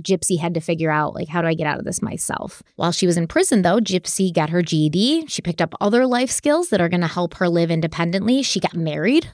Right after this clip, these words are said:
in twenty twenty-two to a man named Ryan Anderson, um, who I believe was, like, a teacher. And he was writing to her in prison, and they, they hit it off, and then they got married.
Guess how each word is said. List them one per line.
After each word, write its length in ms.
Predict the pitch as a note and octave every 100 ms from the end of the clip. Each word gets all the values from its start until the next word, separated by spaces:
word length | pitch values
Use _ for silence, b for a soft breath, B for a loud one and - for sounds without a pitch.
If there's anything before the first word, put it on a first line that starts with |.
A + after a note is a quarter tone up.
| -
in 180 | F3+ E3+
twenty 460 | - F3 F3 F3+ F3
twenty-two 640 | - F3+ E3+ - E3+ A#3+
to 160 | A#3 F#3
a 80 |
man 200 | E3+ E3
named 200 | E3 D#3+
Ryan 420 | D3+ D3+ D#3 E3 -
Anderson, 640 | D3+ D#3 G3+ - C#4+ F#4 B B B B -
um, 280 | E3+ E3 E3
who 200 | - E3
I 80 |
believe 420 | E3+ E3 D3 E3+ A#3
was, 140 | D#4
like, 100 | A#3+
a 60 | E3
teacher. 640 | - - - D4+ F4 F4+ B B _
And 240 | F3+ F3+
he 100 | F3
was 160 | F#3 E3+
writing 260 | E3 E3+ F3
to 40 |
her 160 | F3 F3+
in 120 | E3+
prison, 540 | - F#3 F3 F3 F3
and 160 | D#3 D#3
they, 260 | D#3 D3+ D#3
they 180 | D3
hit 180 | D3 E3
it 100 | E3+
off, 280 | D3 E3 A3+
and 80 | D#3+
then 80 | D3+
they 80 | E3
got 180 | D#3
married. 460 | D3+ D3+ D3 F3